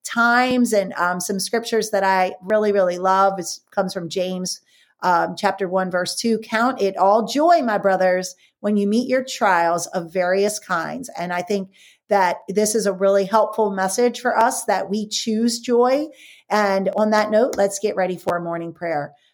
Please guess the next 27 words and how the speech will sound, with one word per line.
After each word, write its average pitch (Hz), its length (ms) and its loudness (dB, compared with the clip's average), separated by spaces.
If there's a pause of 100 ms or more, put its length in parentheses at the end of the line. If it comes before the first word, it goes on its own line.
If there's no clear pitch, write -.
Father 233 200 2
God, 214 260 2
thank 220 220 0
you 240 80 0
so 214 280 0
much 214 280 0
for 208 120 -4
the 190 80 -2
Super 214 300 -4
Glue 196 200 0
community, 214 720 -2 (560)
a 202 80 0
community 247 680 2
in 208 240 0
which 208 340 0
I 202 200 4
feel 214 280 0
so 208 320 0
grateful 196 540 0
to 196 160 -4
be 196 180 -4
able 190 160 0
to 185 80 -2
share 202 680 0
all 180 320 4
of 175 220 -6
the 170 300 -6